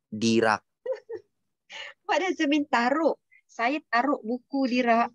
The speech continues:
Speaker 1: Saya Simpan, simpan, madam.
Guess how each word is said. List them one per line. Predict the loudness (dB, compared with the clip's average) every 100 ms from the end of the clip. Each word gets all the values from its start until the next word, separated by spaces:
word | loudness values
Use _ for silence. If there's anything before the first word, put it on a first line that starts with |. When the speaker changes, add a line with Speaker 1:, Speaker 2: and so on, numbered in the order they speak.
| -2
Speaker 1:
Saya | 2 4 6 6 6 4 0 _ _ -10 -10
Simpan, | -10 0 2 4 4 4 -2
simpan, | -4 -4 -2 -2 -2
madam. | -4 0 0 0